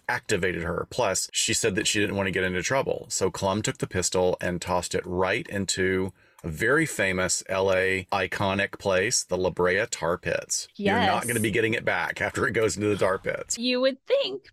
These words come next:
Speaker 2: but explain what the tar pits are, though, first.
Speaker 1: So the La Brea Tar Pits are a very famous museum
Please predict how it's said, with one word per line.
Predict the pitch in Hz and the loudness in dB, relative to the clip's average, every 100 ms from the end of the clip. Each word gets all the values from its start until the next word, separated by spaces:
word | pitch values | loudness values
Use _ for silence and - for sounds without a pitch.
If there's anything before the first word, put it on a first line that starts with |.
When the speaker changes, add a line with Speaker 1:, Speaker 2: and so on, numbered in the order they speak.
| - | -2
Speaker 2:
but | 190 190 - | 0 0 -2
explain | 247 - 349 | -4 0 2
what | 370 | 2
the | 320 | 0
tar | 285 | 0
pits | 262 277 202 | -2 -2 -2
are, | - - | -4 -4
though, | 170 - _ | -8 -8 _
first. | - - - - | -6 -6 -6 -12
Speaker 1:
So | - 156 143 113 | -2 4 4 4
the | |
La | 104 107 | 2 2
Brea | 110 120 | 2 2
Tar | 135 113 104 | 0 0 0
Pits | 104 92 95 | 0 -2 0
are | 95 | 0
a | |
very | 82 87 104 110 | 0 2 4 4
famous | - 95 92 92 - - | 2 -2 0 -2 -2 -4
museum | 95 92 90 107 123 139 139 | -2 0 2 2 2 0 -2